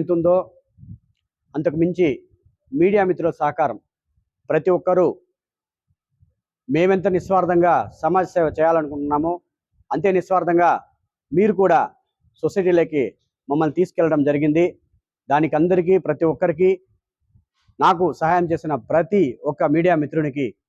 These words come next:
పేరు పేరున శిరస్సు వంచి ధన్యవాదాలు తెలుపుకుంటున్నాను. ఇక మున్ముందు రాబో రోజుల్లో కూడా మీ సహకారంతో ప్రజలకి మంచి చేయాలనే ఉద్దేశంతో,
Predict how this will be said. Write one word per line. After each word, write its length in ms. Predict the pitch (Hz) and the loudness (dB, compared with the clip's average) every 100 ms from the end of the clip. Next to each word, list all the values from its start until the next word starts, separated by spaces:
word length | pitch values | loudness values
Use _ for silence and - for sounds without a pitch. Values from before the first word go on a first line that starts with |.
| _ _ _ 151 | _ _ _ 0
పేరు 220 | 175 170 | 2 2
పేరున 260 | 170 170 165 127 - | 2 2 2 -2 -4
శిరస్సు 300 | 175 180 185 | -2 -2 0
వంచి 180 | 170 160 147 | 0 0 0
ధన్యవాదాలు 400 | 151 165 151 131 | 2 2 2 0
తెలుపుకుంటున్నాను. 600 | 135 147 131 131 127 147 - _ _ _ _ _ _ _ _ _ _ _ _ _ _ _ _ _ - 151 | -2 -2 -4 -2 -4 -4 -8 _ _ _ _ _ _ _ _ _ _ _ _ _ _ _ _ _ -4 -2
ఇక 100 | 180 170 | 0 2
మున్ముందు 420 | 185 196 196 190 196 - _ _ _ _ _ _ _ 139 | 2 2 2 2 0 -6 _ _ _ _ _ _ _ 0
రాబో 260 | 165 185 180 | 2 4 4
రోజుల్లో 320 | 175 170 165 151 | 4 2 2 0
కూడా 180 | 156 165 165 _ - - _ _ _ _ _ _ - 135 | 2 2 0 _ -20 -20 _ _ _ _ _ _ -4 0
మీ 100 | 202 190 | 0 0
సహకారంతో 640 | 170 170 175 170 165 175 180 180 - _ _ _ _ _ _ _ _ _ _ _ - | -2 0 0 2 2 2 0 0 -8 _ _ _ _ _ _ _ _ _ _ _ -2
ప్రజలకి 460 | 165 196 185 165 113 _ _ _ - _ _ 123 151 | 2 2 2 0 -2 _ _ _ -20 _ _ -4 -2
మంచి 180 | 180 202 | -2 0
చేయాలనే 420 | 185 175 175 170 135 | 2 4 2 2 0
ఉద్దేశంతో, 560 | 139 185 175 175 160 | 0 -2 0 -2 2